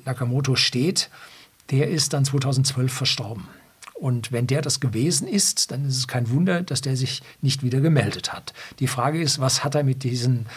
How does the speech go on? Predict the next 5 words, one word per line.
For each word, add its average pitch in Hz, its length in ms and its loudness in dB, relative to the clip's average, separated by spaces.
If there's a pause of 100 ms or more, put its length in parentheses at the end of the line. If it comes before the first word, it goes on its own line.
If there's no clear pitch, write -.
(280)
mit 120 140 0
dieser 123 160 2
Seed 165 320 0
Phrase 123 540 0 (420)
gemacht? - 640 2